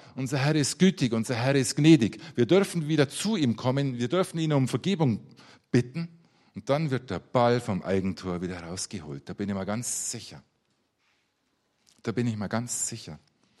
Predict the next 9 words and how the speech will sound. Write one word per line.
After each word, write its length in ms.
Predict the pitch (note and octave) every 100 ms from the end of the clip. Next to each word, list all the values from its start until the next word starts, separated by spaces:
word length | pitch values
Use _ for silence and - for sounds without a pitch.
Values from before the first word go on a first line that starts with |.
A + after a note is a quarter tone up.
| _ _ _ _ _ _ _ _ _ _ _ _ _ -
Das 180 | C#3 D#3
ist 320 | C#3+ - - _ _ _ _ _ _
ein 140 | A#2+ A#2+
Riesenzuspruch, 1080 | F3 F#3 D#3 - G#3 G#3 - A2 - - _ _ -
den 160 | G2
uns 200 | F2+ E2
Gott 200 | - F2
hier 180 | - D#2
gibt. 380 | - - -